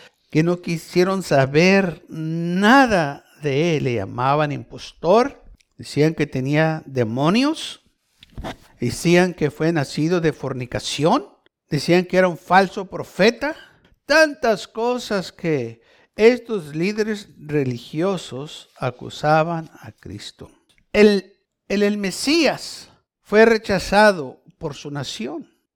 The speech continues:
El gran sumo sacerdote fue crucificado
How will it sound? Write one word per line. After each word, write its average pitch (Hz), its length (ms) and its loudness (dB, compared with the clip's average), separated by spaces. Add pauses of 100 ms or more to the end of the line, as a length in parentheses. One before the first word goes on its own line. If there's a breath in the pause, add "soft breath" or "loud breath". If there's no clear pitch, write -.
(120)
El 233 280 6
gran 302 460 4
sumo 294 600 -8
sacerdote 202 1200 0 (160)
fue 311 500 4
crucificado 240 1120 2